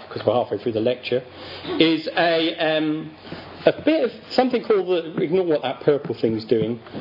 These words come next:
something I found called The Lost Centuries. Now, I thought I'd show this because I fir-, when I found it, I thought it was a spoof.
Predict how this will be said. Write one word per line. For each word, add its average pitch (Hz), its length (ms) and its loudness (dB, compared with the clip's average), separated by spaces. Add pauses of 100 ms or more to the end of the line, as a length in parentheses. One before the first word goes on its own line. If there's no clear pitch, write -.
(460)
something 240 260 0
I 202 120 -2
found 196 200 2
called 170 140 0
The 160 60 4
Lost 165 300 -2
Centuries. 165 420 -2
Now, 170 120 0
I 170 60 -4
thought 277 160 4
I'd - 80 -4
show 170 240 2
this 131 240 -2
because 147 400 0
I 151 160 -4
fir-, 233 120 2
when 220 100 0
I - 120 -4
found 220 160 0
it, 139 60 -4
I 143 80 -4
thought 190 80 0
it 175 40 0
was 131 120 -6
a 127 60 -4
spoof. - 440 0